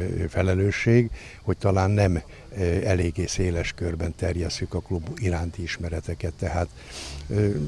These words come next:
sokkal több embernek kellene megismerni a klubnak a tevékenységét, és akkor nyilván sokkal több tagunk lenne, bár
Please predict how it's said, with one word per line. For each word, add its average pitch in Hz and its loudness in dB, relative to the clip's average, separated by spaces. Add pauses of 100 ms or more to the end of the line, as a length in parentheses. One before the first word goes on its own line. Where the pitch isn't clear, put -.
(140)
sokkal - 4
több 90 0
embernek 82 0
kellene 85 0
megismerni 85 -2
a 82 0
klubnak 82 -4
a 82 -4
tevékenységét, 98 2
és - -8
akkor 87 -2
nyilván 82 0
sokkal 82 -4
több 80 -6
tagunk 101 0
lenne, 104 4
bár 87 2